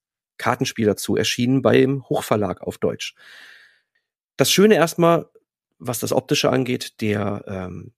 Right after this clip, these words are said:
Regisseur des Films, der auch die Comics gemacht hat, der hat auch dieses Spiel illustriert. Das heißt, man erkennt tatsächlich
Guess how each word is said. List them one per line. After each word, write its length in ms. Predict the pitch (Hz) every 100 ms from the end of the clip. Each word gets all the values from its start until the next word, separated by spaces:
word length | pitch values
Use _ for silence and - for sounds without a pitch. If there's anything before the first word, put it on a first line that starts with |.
| -
Regisseur 480 | - 110 107 175 202
des 140 | -
Films, 380 | - 165 175 160
der 160 | 131
auch 140 | 85 113
die 80 | 107
Comics 360 | 147 180 -
gemacht 280 | - 147 -
hat, 240 | 151 -
der 100 | 123
hat 140 | 110 -
auch 200 | 107 107
dieses 200 | 107 113
Spiel 200 | - 165
illustriert. 460 | 107 98 - 90
Das 120 | - -
heißt, 200 | 117 -
man 100 | 120
erkennt 360 | 117 131 156
tatsächlich 560 | 139 - 139 - 160